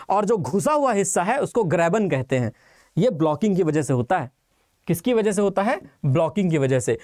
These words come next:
चक्रवातों को हरिकेन कहाँ कहते हैं भैया? अच्छा, चक्रवातों को जैसे हमारे भारत में आया तो उसको भोला नाम दे दिया, जल नाम दे दिया, चक्रवातों को और भी नाम दे देते हैं, जैसे हमारे यहाँ नाम दे दिया जाएगा भोला और जल तो है ही, हुदहुद नाम आ जाएगा।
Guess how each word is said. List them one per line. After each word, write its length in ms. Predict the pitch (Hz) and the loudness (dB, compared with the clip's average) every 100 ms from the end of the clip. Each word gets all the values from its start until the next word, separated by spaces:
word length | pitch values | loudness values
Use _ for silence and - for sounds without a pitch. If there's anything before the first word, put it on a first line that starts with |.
| - - - | -16 -8 -4
चक्रवातों 560 | 247 240 247 247 320 | -2 0 0 0 0
को 80 | 285 | 2
हरिकेन 440 | 247 233 233 302 247 | 0 0 0 0 0
कहाँ 200 | 240 202 | -2 0
कहते 240 | 185 185 | -2 0
हैं 100 | 175 | 0
भैया? 280 | 143 180 247 _ _ _ _ _ _ _ _ _ _ _ _ _ _ _ _ - | 2 0 -2 _ _ _ _ _ _ _ _ _ _ _ _ _ _ _ _ -8
अच्छा, 200 | - 302 | -4 -4
चक्रवातों 580 | 277 262 233 233 226 277 | -2 -2 0 0 0 0
को 80 | 254 | 0
जैसे 200 | 247 269 | 0 0
हमारे 340 | 233 226 240 | 0 2 2
भारत 340 | 220 185 208 226 | 2 0 -2 0
में 100 | 233 | 0
आया 140 | 226 226 | 0 0
तो 120 | 220 | -2
उसको 180 | - 208 | -2 -2
भोला 400 | 151 190 208 208 | 0 2 2 2
नाम 220 | 196 185 | 0 2
दे 140 | 185 | 2
दिया, 260 | 170 190 180 | 2 2 0
जल 260 | 139 233 | 0 0
नाम 320 | 226 202 196 170 | 0 0 0 2
दे 140 | 180 | 2
दिया, 360 | 160 175 175 165 - - | 2 0 0 -4 -16 -8
चक्रवातों 480 | 240 240 233 202 240 | -4 -2 0 0 0
को 100 | 226 | 0
और 140 | 247 220 | 0 0
भी 80 | |
नाम 240 | 220 214 202 | 0 0 2
दे 100 | 196 | 2
देते 240 | 190 196 | 2 0
हैं, 100 | 202 | 0
जैसे 320 | 185 175 196 | 2 2 2
हमारे 260 | 185 180 196 | 2 0 0
यहाँ 140 | 180 | 0
नाम 280 | 180 180 185 | 0 0 2
दे 80 | 180 | 2
दिया 160 | 175 180 | 0 2
जाएगा 440 | 170 170 170 165 _ _ - - 185 | 0 2 0 -2 _ _ -12 -2 2
भोला 360 | 202 208 220 | 2 2 2
और 160 | 208 185 | 2 0
जल 200 | 180 190 | 0 0
तो 120 | 208 | 0
है 160 | 196 196 | 0 0
ही, 180 | 202 | 0
हुदहुद 420 | 190 170 165 208 180 | 0 0 0 0 0
नाम 240 | 180 180 | 0 2
आ 100 | 170 | 0
जाएगा। 420 | 165 160 156 160 | 2 2 0 -2